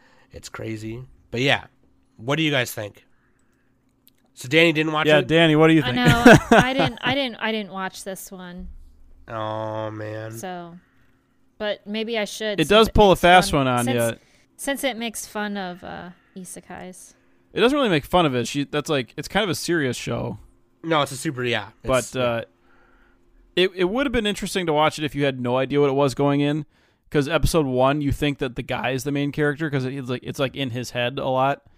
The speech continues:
Speaker 3: Mm.
Speaker 2: And it turns out she just fucking murks him at the end. Spoilers. Uh, we're a little past spoiler point at this. We're, we're doing this late in the season, so it's okay. But, uh, yeah, I'm,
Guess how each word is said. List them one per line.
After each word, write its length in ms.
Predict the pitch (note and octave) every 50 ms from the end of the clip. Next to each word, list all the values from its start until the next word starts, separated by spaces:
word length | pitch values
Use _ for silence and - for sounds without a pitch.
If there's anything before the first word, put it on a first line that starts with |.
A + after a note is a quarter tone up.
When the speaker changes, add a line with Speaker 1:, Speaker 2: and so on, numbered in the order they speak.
| _ -
Speaker 3:
Mm. 400 | G#3+ G#3 G3+ G3+ G3 - G3 F#3+
Speaker 2:
And 40 | D#3
it 100 | C#3 B2+
turns 220 | - C#3+ C#3+ C3+ C3
out 160 | C3+ C3 B2
she 140 | - D3 C#3
just 160 | C3 B2 -
fucking 260 | - C3+ B2 - B2 A#2
murks 320 | A2+ A2+ A2+ A2+ - -
him 80 | C3+ B2+
at 100 | A#2+ -
the 100 | C3 B2+
end. 220 | B2+ C3 C3+ C3 - _ _ _
Spoilers. 840 | - - - - - E3 E3 D#3 C#3+ C3 B2 A#2+ A#2 A2 A2 - - - - _ _ _ _ _ _ _ _
Uh, 360 | - A#2+ A#2+ A#2 A2+ A2+ A2 -
we're 140 | D#3 E3+ F#3+
a 60 | G3
little 220 | G3+ G#3 F#3+ E3
past 420 | - - D#3+ D3+ D3 C#3 - - -
spoiler 400 | - - D3 C#3 C3+ C3 B2+ A#2
point 180 | C3 B2+ A#2+
at 80 | A2+ G2+
this. 140 | B2 A2+ - - - -
We're, 180 | D3+ D3+ D3+
we're 220 | D3 D3 D3 D3 C#3
doing 360 | B2+ B2+ C3 C3+ D#3 D3 C#3
this 160 | C3 B2 -
late 140 | C3 B2+ B2
in 80 | A2 A#2
the 60 | A2
season, 340 | - B2+ A#2+ A2+ A2 A2+ G#2+
so 340 | - - A#2+ A#2 A#2 A2+ - _ -
it's 140 | - B2 -
okay. 340 | A#2+ A2+ - A#2 - A#2 A2+ - _ _ - - _ _ - - _ _ -
But, 280 | C#3 C#3 C#3 C3 - D3
uh, 340 | D3 C#3 C3 B2+ B2 A#2 - _ _ _ _ _ _ _ _ _ _ _ _ _ _ _ _ _ _ _ _ _ _ _ _ _ _ - - - _ _
yeah, 220 | - C#3 C3 A#2+ A#2+ B2+
I'm, 100 | C#3